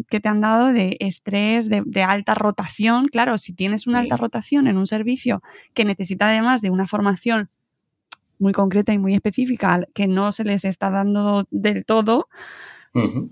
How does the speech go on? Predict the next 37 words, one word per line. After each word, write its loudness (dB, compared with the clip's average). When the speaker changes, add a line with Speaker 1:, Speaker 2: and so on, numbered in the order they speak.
Speaker 1:
pues -6
ahí 0
hay 2
algo 0
que -2
no, 0
que -6
no. -4
Speaker 2:
Claro, 2
claro, 2
evidentemente 0
hay, 0
hay, -6
hay -2
un 2
problema 0
porque 0
estamos -2
hablando 2
de 2
vidas. -2
Es -8
decir, 0
tú -12
puedes 2
trabajar 2
en -10
otro -4
tipo 0
de 4
trabajo, 2
¿no? -2
Que -4
también -4
evidentemente -2
es -6
importante, 0